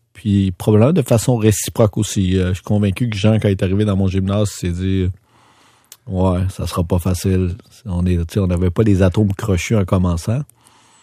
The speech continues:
Mais graduellement, on a appris à se connaître. Euh, mais pour revenir à ta question, je suis rendu, moi, à l'étape où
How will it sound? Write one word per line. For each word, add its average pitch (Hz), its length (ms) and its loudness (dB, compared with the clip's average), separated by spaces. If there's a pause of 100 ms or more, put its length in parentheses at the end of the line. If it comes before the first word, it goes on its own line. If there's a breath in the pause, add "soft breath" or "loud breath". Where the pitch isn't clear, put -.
(360 soft breath)
Mais 90 380 2
graduellement, 113 680 2
on 107 120 0
a 120 60 2
appris 110 240 -4
à 127 40 -2
se - 80 -6
connaître. 95 480 -4 (280)
Euh, 87 320 -6
mais 95 380 -2 (380)
pour 92 180 -2
revenir 98 360 2
à 110 60 2
ta 95 100 -4
question, 92 400 -4
je 123 80 -4
suis - 160 -2
rendu, 98 320 2
moi, 131 160 -2
à 92 40 0
l'étape 107 460 -2
où 90 180 -2